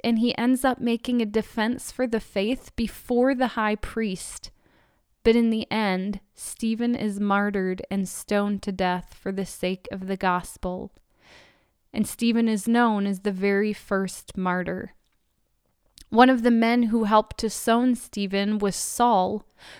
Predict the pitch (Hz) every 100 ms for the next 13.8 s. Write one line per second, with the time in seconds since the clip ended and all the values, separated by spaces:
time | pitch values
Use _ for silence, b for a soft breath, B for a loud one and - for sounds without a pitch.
0 | B 254 226 247 220 208 240 214 240 220
1 | 214 214 214 226 233 247 233 220 - 226
2 | - 240 - 220 208 202 190 - - 220
3 | - - - 202 - 196 208 190 208 220
4 | 220 190 - 202 202 - 196 190 208 -
5 | 196 196 208 185 196 196 190 214 214 202
6 | 185 190 - 190 190 202 196 190 196 190
7 | 185 185 - 202 196 185 190 202 _ _
8 | _ _ B B B B B - - 254
9 | 254 - 262 277 302 302 285 - 269 -
10 | - 233 240 226 220 214 226 262 254 190
11 | - 220 220 - - 220 - 233 - 226
12 | - 226 - 220 202 - 214 202 - 214
13 | 214 - - - 202 190 180